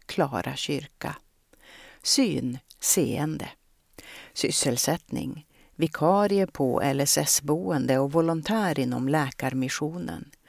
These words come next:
Politiskt aktiv i K D och socialnämnd. Intressen eller färdigheter som många kanske inte känner till.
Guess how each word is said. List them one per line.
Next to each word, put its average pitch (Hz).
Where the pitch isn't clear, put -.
Politiskt 151
aktiv 156
i 135
K 143
D 151
och 127
socialnämnd. 156
Intressen 196
eller 139
färdigheter 147
som 165
många 175
kanske 165
inte 147
känner 139
till. -